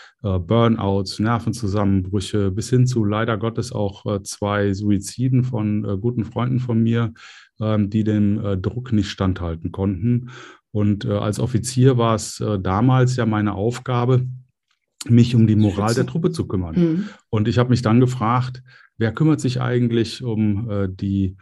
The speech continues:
Speaker 1: Spitzensportler des Arbeitsalltages sozusagen? Wer
Speaker 2: Schön
Speaker 1: sorgt dafür,
Speaker 2: gesagt,
Speaker 1: dass die,
Speaker 2: ja.
Speaker 1: äh, stabil bleiben? Äh, und, äh, das war dann für mich, äh,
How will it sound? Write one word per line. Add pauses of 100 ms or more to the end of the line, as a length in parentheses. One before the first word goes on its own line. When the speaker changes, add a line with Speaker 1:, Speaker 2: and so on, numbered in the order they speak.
(220)
Speaker 1:
Spitzensportler
des
Arbeitsalltages
sozusagen?
Wer
Speaker 2:
Schön
Speaker 1:
sorgt
dafür,
Speaker 2:
gesagt,
Speaker 1:
dass
die,
Speaker 2:
ja. (320)
Speaker 1:
äh,
stabil
bleiben?
Äh,
und,
äh,
das
war
dann
für
mich,
äh,